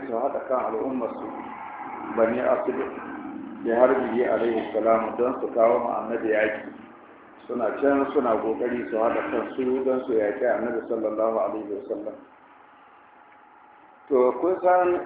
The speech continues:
jihadi duka kowane iri na ba shi wa sai da haɗin kai. Saboda haka har da arna ba za su yaƙi musulunci ba sai sun haɗa kansu. Duk bayanin da kuka ji ga bakin su daban yake.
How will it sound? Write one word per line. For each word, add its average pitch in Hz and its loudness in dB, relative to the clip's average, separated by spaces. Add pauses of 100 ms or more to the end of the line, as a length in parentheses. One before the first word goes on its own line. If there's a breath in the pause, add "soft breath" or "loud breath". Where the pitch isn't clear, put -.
(140)
jihadi 139 6
duka 131 2
kowane 143 4
iri 117 -2
na 127 6
ba 139 0
shi 127 0
wa 117 4
sai 127 2
da 120 0
haɗin 107 0
kai. 104 -2 (1040)
Saboda 131 4
haka 123 2
har 139 0
da 123 4
arna 143 6
ba 120 4
za 123 4
su 135 0
yaƙi 120 0
musulunci 131 -2
ba 104 -4
sai 113 -4
sun 117 -4
haɗa 107 -2
kansu. - -4 (420)
Duk 175 0
bayanin 135 4
da 117 -2
kuka 131 -4
ji 113 -6
ga 117 -2
bakin 135 2
su 135 0 (1120)
daban 120 6
yake. 123 2